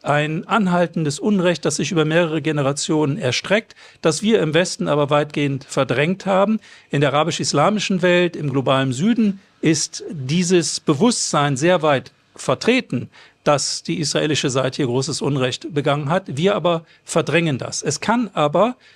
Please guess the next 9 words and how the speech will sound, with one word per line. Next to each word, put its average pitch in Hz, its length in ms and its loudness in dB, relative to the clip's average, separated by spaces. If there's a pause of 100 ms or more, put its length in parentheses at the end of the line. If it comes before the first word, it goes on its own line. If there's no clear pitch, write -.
(220)
keine 185 380 0
gedeihliche 156 540 0
Zukunft 156 420 -4
geben 156 300 -2
zwischen 165 320 -4
Israel 175 420 0
und 143 120 -2
den 151 120 -4
Palästinensern, 151 800 -2